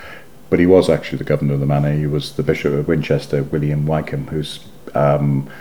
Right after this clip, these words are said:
remembered for the quote, "Manners maketh man."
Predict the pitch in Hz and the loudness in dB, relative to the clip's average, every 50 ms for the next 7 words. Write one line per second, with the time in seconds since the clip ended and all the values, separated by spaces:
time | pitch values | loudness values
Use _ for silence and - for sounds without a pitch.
0 | - - - - - - - 87 87 101 107 110 107 92 85 80 82 80 - - | -18 -18 -20 -20 -12 -6 -2 2 4 6 8 8 8 8 6 6 4 2 -2 -4
1 | - 90 85 78 87 85 - - 92 87 85 85 - - - 82 87 95 95 95 | 0 2 2 2 2 0 2 4 4 4 4 2 -2 -8 -4 0 2 2 2 4
2 | 92 92 90 85 - - - 90 90 87 85 - 85 76 - - 85 82 82 78 | 2 2 0 -2 -4 -4 -2 0 0 0 0 -2 -6 -6 -6 -4 -2 -2 0 0
3 | 73 71 69 - | -2 -2 -4 -6